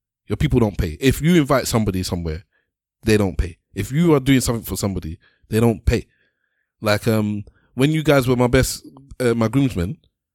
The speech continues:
sorry, I say you guys, you, you don't pay for the clothes. You didn't pay for the socks.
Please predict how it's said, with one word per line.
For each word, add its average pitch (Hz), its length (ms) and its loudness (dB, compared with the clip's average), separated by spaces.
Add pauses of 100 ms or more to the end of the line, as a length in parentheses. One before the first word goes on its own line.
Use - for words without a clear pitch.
(120)
sorry, 80 300 -4
I 80 100 -2
say 85 160 -6
you 82 100 -6
guys, 82 180 0
you, 80 300 -2 (320)
you 123 340 -4
don't 147 220 0
pay 170 160 2
for 151 100 0
the 127 80 0
clothes. - 420 -6
You 120 100 -10
didn't 175 140 2
pay 160 100 4
for 156 80 0
the 147 60 4
socks. - 420 -4